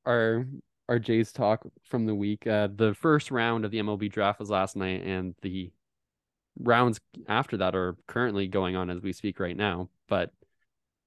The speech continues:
oh my God, I'm gonna butcher this name. But the, uh, Jays have s-, have a very interesting selection this year. You know, normally a lot of people don't really care about prospects and all that stuff, especially in baseball where they could be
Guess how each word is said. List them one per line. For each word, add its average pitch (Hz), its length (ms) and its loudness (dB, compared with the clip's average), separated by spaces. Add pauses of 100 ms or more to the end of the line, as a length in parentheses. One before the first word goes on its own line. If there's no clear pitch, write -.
(160)
oh 107 180 2
my 87 160 -4
God, 92 160 -4
I'm 95 120 -2
gonna 107 240 0 (140)
butcher 147 380 6
this 131 280 4
name. 98 480 -4 (520)
But 123 220 4
the, 123 240 8
uh, 120 160 6
Jays 151 640 6 (340)
have 120 120 2
s-, - 160 -10 (140)
have 139 220 4
a 131 60 2
very 175 240 8
interesting 170 320 4
selection 120 460 2
this 107 220 -6
year. 107 160 0
You 117 120 2
know, 107 120 2
normally 113 640 2 (560)
a 110 40 2
lot 113 140 6
of 113 140 0
people 113 520 2
don't 104 320 -2
really 104 180 0
care 110 120 -2
about 107 200 -2
prospects 101 640 -2
and 95 260 -2
all 104 180 2
that 101 140 4
stuff, 101 160 0
especially 117 320 2
in 104 80 2
baseball 104 460 2
where 104 120 -2
they 98 120 -2
could 104 200 -6
be 98 360 0